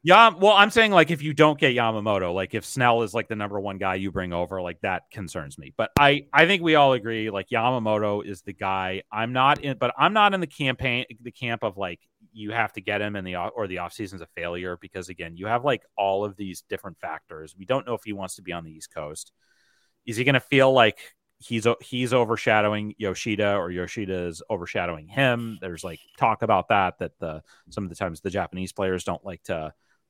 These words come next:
they don't like to overshadow each other if they're in the same market. Who knows if that's, like, a, really a thing? Um, I, I think that, but he's the number one guy, and if you can,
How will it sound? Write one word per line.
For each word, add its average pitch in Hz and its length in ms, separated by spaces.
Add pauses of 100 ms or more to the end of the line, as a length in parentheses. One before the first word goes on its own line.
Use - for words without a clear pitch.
they 104 100
don't 90 140
like 90 140
to 82 240
overshadow 101 540
each 98 120
other 95 240
if 90 80
they're 90 140
in 82 80
the 80 80
same 78 220
market. 85 380
Who 131 120
knows 101 200
if 92 120
that's, - 260
like, - 160 (240)
a, 92 60
really 76 260
a 69 60
thing? 78 400 (440)
Um, 85 460 (880)
I, 147 480
I 127 140
think 147 280
that, 135 240 (120)
but 117 140
he's 156 300
the 131 120
number 104 220
one 98 180
guy, 92 220
and 90 100
if - 160
you 110 80
can, 95 400